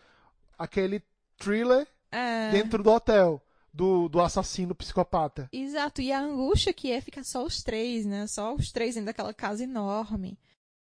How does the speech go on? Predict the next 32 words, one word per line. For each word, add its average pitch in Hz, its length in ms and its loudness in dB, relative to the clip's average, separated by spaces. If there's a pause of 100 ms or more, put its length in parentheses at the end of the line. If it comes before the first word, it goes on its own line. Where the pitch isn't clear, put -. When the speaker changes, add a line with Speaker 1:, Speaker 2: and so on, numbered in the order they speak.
(380)
Speaker 1:
Outro 240 280 6
detalhe, 208 540 2 (240)
é, 160 480 -4
além 175 240 0
da 214 140 6
Wendy, 175 420 -2
que - 160 -10
a 147 160 -4
Nara 147 240 -6
falou, 143 380 -4
que - 100 -8
a 160 60 -2
Wendy 165 300 -4
real-, 160 260 -4
realmente 160 640 -6
é, 180 320 -4
ela 160 180 -4
vira 190 720 0
uma 170 720 -6 (400)
donzela 170 540 4
indefesa 208 760 6 (260)
Speaker 2:
Chata - 540 -4
pra - 240 4
Speaker 1:
tentando, 208 440 8
Speaker 2:
caralho, 233 220 12
né? 185 220 -8
Speaker 1:
tentando 214 800 8
salvar 196 380 10
o 220 60 12
filho. 170 440 2 (880)
Bem 190 200 2
chata. 165 460 0